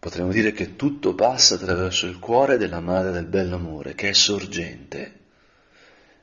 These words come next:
Io mi penso a partire da questa sorgente. Io penso la mia vita, le persone che incontro, che tu,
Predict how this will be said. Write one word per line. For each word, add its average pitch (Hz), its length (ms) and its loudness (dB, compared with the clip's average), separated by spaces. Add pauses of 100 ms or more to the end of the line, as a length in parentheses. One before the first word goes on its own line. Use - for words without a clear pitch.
(120)
Io 113 380 4
mi 135 320 4
penso 82 800 -4 (720)
a 98 140 -2
partire 95 1000 0 (100)
da 95 220 -2
questa 92 420 -2
sorgente. 82 840 -8 (1400)
Io 165 180 4
penso - 580 2
la 92 140 -6
mia 85 180 -6
vita, 98 460 -6 (640)
le 107 140 -4
persone 117 480 6
che 104 100 0
incontro, 92 520 0
che 85 200 -8
tu, 110 280 -6